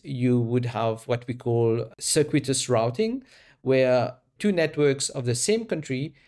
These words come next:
would have to use external links, sometimes towards Europe or even to America, and then coming back to Africa to a neighboring network. So that's quite a lot of money lost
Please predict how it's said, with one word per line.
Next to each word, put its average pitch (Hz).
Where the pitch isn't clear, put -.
would 131
have 135
to 131
use 123
external 143
links, 120
sometimes 123
towards -
Europe 160
or 120
even 123
to 123
America, 180
and 123
then 120
coming 117
back -
to 123
Africa 117
to 127
a 113
neighboring 107
network. -
So 120
that's 131
quite 170
a 123
lot 135
of 123
money 127
lost 123